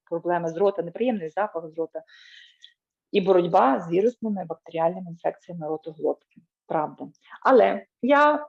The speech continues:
щиро скажу, не зупиняюся тільки на ротоглотці. Цей засіб можна використовувати зовнішньо на шкіру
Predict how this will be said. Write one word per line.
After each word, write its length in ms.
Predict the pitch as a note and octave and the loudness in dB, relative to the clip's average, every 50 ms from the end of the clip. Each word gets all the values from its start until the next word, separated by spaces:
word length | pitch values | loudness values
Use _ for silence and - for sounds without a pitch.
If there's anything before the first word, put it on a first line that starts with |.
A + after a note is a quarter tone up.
| _ _ | _ _
щиро 360 | - - - - B3 A#3 G#3+ | -20 -10 0 2 4 4 4
скажу, 480 | G#3+ - - G3 F#3+ F3+ F#3+ F3 F3+ G3 _ _ _ _ _ _ _ _ _ - | 2 0 -4 -6 -4 -4 -4 -6 -6 -10 _ _ _ _ _ _ _ _ _ -6
не 180 | - G#3+ B3 C#4 | 0 0 2 2
зупиняюся 680 | B3+ C4 - B3+ A#3+ B3 B3+ B3+ A#3+ A#3+ A#3 - A3+ G#3 | 2 2 2 2 2 4 4 4 4 2 2 0 -2 -4
тільки 460 | - _ - A#3+ A#3 - _ - G#3 | -6 _ -8 -8 -8 -8 _ -8 -6
на 120 | G3+ F#3+ | -6 -4
ротоглотці. 840 | F#3 F#3+ F#3 - F#3+ F3 F#3+ F#3+ G#3 A#3 A3+ _ _ - C4+ C4+ C4+ - _ _ | -6 -6 -6 -8 -12 -6 -2 -2 -2 -2 -4 _ _ -6 -4 -4 -4 -6 _ _
Цей 140 | - A#3 G#3 | -4 -4 0
засіб 360 | A3 A#3+ B3+ - A3+ G3+ G3 | 0 0 0 0 -6 -6 -4
можна 240 | G3+ G#3+ G3+ G#3 G3 | -4 -6 -4 -6 -10
використовувати 720 | F#3+ F#3 - F3 F#3+ - - A3+ A#3 A3 G#3 G#3 G#3+ F#3+ | -10 -8 -8 -8 -8 -4 0 2 2 2 2 0 -2 -4
зовнішньо 540 | F#3+ A3+ A#3 A3+ A3+ G#3+ G#3 G#3 - - F#3+ | 0 0 0 0 2 -2 -6 -6 -8 -12 -12
на 80 | F#3+ F#3 | -12 -12
шкіру 480 | - - - - B3 C#4 B3+ G#3 F3 | -12 -10 -4 0 2 4 4 4 2